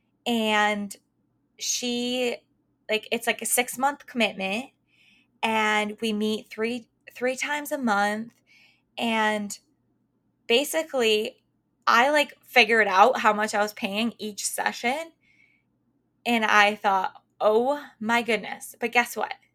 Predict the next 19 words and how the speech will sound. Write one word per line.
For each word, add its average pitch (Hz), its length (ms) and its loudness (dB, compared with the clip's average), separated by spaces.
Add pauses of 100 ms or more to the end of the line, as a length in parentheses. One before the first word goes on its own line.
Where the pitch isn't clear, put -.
(1000)
You 277 200 -2
guys, 208 400 6
the 226 100 -2
people 247 240 -4
I'm 247 120 2
serving, 208 580 0 (480)
are 214 140 6
worth 196 280 -4
it. 208 240 -4 (380)
I 220 220 2
am 226 160 2
worth 208 260 -2
it. 202 220 -2 (500)
My 214 160 0
health 214 580 0 (340)
is 220 180 -2
worth 220 280 -2
it. 226 280 -2 (880)
Um, 202 340 2